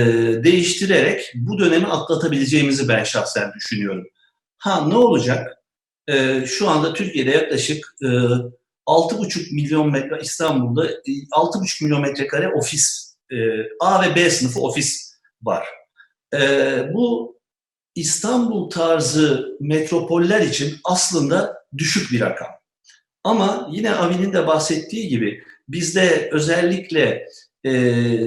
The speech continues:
binalarda konutların ofise çevrilmesinden dolayı,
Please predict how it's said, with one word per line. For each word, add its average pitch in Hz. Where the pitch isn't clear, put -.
binalarda 147
konutların 160
ofise 160
çevrilmesinden 147
dolayı, 120